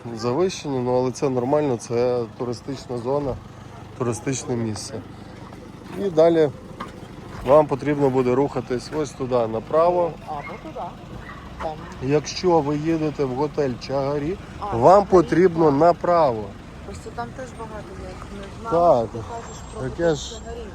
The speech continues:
Speaker 1: розказую, як добратись до Чагарів. Типу, якщо ви приїхали на вокзал, то вам потрібно направо. Направо, наліво. Тут є багато доріг, куди вам потрібно, ви собі туди їдете. Тут ви можете сходити зараз в музей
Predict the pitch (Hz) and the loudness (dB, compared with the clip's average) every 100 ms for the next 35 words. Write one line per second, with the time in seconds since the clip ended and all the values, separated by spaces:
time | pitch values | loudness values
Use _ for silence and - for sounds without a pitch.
0 | - - 139 135 185 180 165 170 175 160 | -16 -10 -8 -2 2 2 4 2 2 2
1 | 165 170 170 160 147 160 - 165 165 190 | 2 4 4 2 -2 -4 0 2 2 2
2 | 214 196 160 143 - 147 147 151 - 139 | 0 -2 0 0 0 0 0 -2 0 0
3 | 135 139 143 143 165 196 196 139 143 160 | 2 2 0 0 4 4 4 2 4 4
4 | 143 151 147 135 131 123 120 101 104 - | 2 2 4 4 2 2 2 2 -2 -10
5 | - - - 127 143 170 175 170 156 131 | -14 -14 -6 0 2 6 6 6 4 4
6 | 151 170 170 160 151 - 151 135 - 131 | 2 2 2 2 0 0 -2 -2 -8 2
7 | 165 156 151 156 160 156 143 151 165 165 | 4 6 6 6 6 2 -2 2 2 2
8 | - - - - - - - - 135 147 | -2 -18 -18 -18 -16 -18 -18 -6 2 6
9 | 151 147 135 135 147 151 143 131 131 - | 6 4 0 -2 -2 0 0 0 -2 -4
10 | 127 123 123 123 117 107 107 113 190 180 | -6 -4 -2 0 0 -2 -4 -4 -2 0
11 | 147 139 131 - 120 101 - - 139 143 | 0 2 0 0 -6 -6 -12 -4 0 2
12 | 123 117 123 117 104 117 120 123 | 0 2 2 2 -2 -2 -2 0